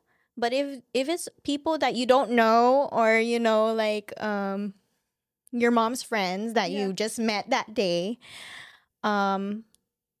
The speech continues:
Speaker 1: you can also let them know that, "Hey, like, I'm uncomfortable. Uh,
Speaker 2: Yeah.
Speaker 1: please don't say that. I'm sorry, but please don't say that. I'm saying it in the most res-, uh, respectful way." And I think they'll understand because, honestly, they do feel bad when you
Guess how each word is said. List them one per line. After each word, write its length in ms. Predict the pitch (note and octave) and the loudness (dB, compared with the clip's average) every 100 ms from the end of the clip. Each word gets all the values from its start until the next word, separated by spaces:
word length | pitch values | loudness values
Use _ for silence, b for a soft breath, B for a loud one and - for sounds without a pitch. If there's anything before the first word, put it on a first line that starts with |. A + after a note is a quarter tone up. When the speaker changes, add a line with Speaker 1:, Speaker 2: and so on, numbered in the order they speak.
| _ _ _ - | _ _ _ -6
Speaker 1:
you 120 | C#4 | -4
can 160 | G#4+ A4+ | -2 0
also 260 | A4 A4+ G4 | 0 0 0
let 200 | D#4+ D#4 | -2 -2
them 180 | D#4+ | -4
know 160 | C#4+ D#4 | -2 -2
that, 200 | D4+ C4 | -2 -4
"Hey, 340 | B3+ D#4 E4 D#4+ | -4 -8 -6 -6
like, 340 | C#4+ B3+ B3 | -6 -8 -10
I'm 260 | A3+ D4+ D4+ | -14 -10 -10
uncomfortable. 840 | D#4+ - F4+ F4+ D#4+ D#4+ D#4 D#4+ D4 _ C4 | -10 -14 -12 -8 -4 0 0 -2 -8 _ -16
Uh, 60 | |
Speaker 2:
Yeah. 180 | C4 C#4+ A#3 | -12 -10 -8
Speaker 1:
please 260 | E4 D#4+ | -6 -6
don't 280 | - D#4+ C#4+ | -2 -4 -4
say 240 | - C#4 C#4+ | -6 -2 -2
that. 240 | C#4+ C#4 | -2 -2
I'm 200 | C4 C4 | -4 -6
sorry, 420 | - C#4+ C#4 C#4 | -10 -6 -4 -2
but 280 | C4 A#3 G3 | -2 -4 -6
please 260 | - D4 C#4+ | -10 -12 -8
don't 260 | C4+ B3+ A3+ | -6 -6 -6
say 240 | - A#3 | -10 -6
that. 220 | A3+ A3 | -4 -4
I'm 260 | G3+ C4 B3 | -6 -8 -10
saying 320 | - B3 B3 | -6 -6 -4
it 100 | A#3+ | -4
in 100 | B3 A#3+ | -4 -4
the 60 | |
most 280 | A#3 G#3+ - | -2 -4 -6
res-, 140 | A#3+ - G#3+ - | -14 -16 -20 -8
uh, 280 | A#3+ A3 G#3+ | -4 -2 -4
respectful 800 | G#3+ - - A3+ G#3+ - A#3 A3 | -6 -10 -6 -6 -6 -8 -6 -2
way." 420 | F#3 F#3+ G#3+ B3 B B B B B | -2 -2 -2 -6 B B B B B
And 140 | C#4+ | -4
I 80 | D4+ | -4
think 300 | D4+ D#4 F4+ | -4 -6 -2
they'll 140 | D#4+ B3+ A#3+ | -2 0 0
understand 460 | A#3+ A#3 - C#4+ C#4+ | 0 -2 -4 -4 -2
because, 340 | A3 G#3+ G3+ - | -2 -2 -4 -2
honestly, 460 | G3 A3 - C#4+ | -4 -4 -6 -6
they 140 | C4 G3 | -2 -2
do 180 | E3+ G3+ | -2 -4
feel 240 | - F3+ | -4 -4
bad 340 | D#3 D#3+ E3+ D3+ | -2 -2 -2 -2
when 220 | F3 F#3+ | -2 0
you 280 | F#3 E3+ | -2 -4